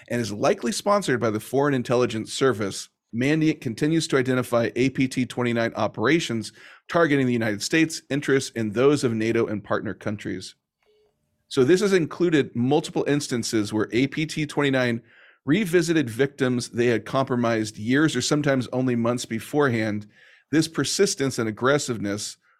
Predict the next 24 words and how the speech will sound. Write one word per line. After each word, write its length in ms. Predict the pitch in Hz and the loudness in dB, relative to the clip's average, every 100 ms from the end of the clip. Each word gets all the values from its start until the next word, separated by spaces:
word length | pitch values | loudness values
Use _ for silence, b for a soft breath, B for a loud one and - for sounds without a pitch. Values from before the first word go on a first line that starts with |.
| - | -2
are 100 | 117 | 0
indicative 480 | 117 127 139 139 123 | 2 0 2 2 2
of 160 | 110 | 0
s-, 140 | 101 - - | -4 -14 -10
sustained 640 | - 117 - 139 151 147 | -6 -4 -2 2 2 0
interest 400 | 131 123 123 117 | -2 0 0 0
in 60 | 113 | -2
this 180 | 110 - | -4 -4
information 720 | 110 - 104 135 127 131 123 113 | -8 -6 -2 -2 0 -2 -4 -6
and 120 | 98 | -8
strict 440 | - 143 147 - b b b - | -2 -2 -2 -6 b b b -6
tasking 480 | 143 131 - 120 107 | 0 0 0 -4 -2
by 120 | 110 | -2
the 80 | 104 | 0
Russian 400 | 113 117 113 107 | -2 -2 -4 -4
government. 480 | 104 101 90 98 - | -2 -2 -4 -10 -8
And 240 | 117 117 107 | -2 -2 2
they've 260 | 120 113 | 2 2
been 380 | - 110 110 98 | 0 -2 -2 -4
attacking 600 | 101 - 151 151 123 117 | -6 0 0 2 0 -2
through 160 | 107 117 | -2 -2
Microsoft 580 | 113 113 110 - 107 101 | 0 -2 -4 -2 -2 -2
three 180 | 104 101 | -4 -4
sixty-five. 840 | - 98 101 - 98 - - - | -6 -6 -8 -8 -10 -10 -16 -20